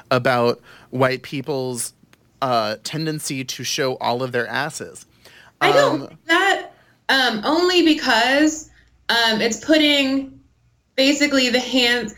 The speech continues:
Speaker 2: this is exactly why I freaked out after seeing twelve Years a Slave, because it's just like, no, Black people can't do anything for themselves. It's all contingent upon what white people do.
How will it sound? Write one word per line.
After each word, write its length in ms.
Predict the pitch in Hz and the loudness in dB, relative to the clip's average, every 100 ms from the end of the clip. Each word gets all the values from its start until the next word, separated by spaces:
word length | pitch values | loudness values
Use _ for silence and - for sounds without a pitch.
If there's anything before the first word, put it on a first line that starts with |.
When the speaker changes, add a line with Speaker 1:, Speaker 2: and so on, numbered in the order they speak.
| - - | -18 -2
Speaker 2:
this 120 | 415 | 2
is 160 | 508 370 | 4 4
exactly 520 | 302 277 254 294 277 | 4 2 0 2 2
why 240 | 262 233 233 | 2 2 0
I 120 | 214 | -2
freaked 360 | 214 269 269 247 | -4 -4 -2 0
out 200 | 220 208 | 2 0
after 260 | 214 240 | -2 -4
seeing 300 | 247 233 220 | -4 -4 -4
twelve 260 | 226 214 214 | 0 0 0
Years 160 | 214 | 0
a 80 | 202 | -2
Slave, 460 | 196 233 170 139 - - _ - | -2 0 0 -2 -8 -20 _ -2
because 380 | 302 262 240 | 2 2 0
it's 160 | 233 240 | -2 -2
just 160 | 285 285 | -2 0
like, 200 | 240 220 | -2 -2
no, 460 | 240 254 294 180 - | -2 0 0 -4 -2
Black 260 | 254 302 | 0 4
people 240 | 302 277 269 | 4 2 -2
can't 360 | 269 277 208 | -2 0 2
do 280 | 226 294 262 | 4 4 4
anything 460 | 220 240 226 233 220 | -2 -2 -2 -2 -2
for 100 | 214 | 0
themselves. 500 | 208 208 330 240 208 | 2 2 2 2 0
It's 80 | |
all 120 | 240 240 | 0 0
contingent 400 | 240 254 233 220 | 0 0 0 -2
upon 300 | 233 208 214 | 0 2 2
what 180 | 208 | 2
white 180 | 208 330 | 2 2
people 300 | 269 180 160 | 2 2 2
do. 240 | 156 - | 2 -2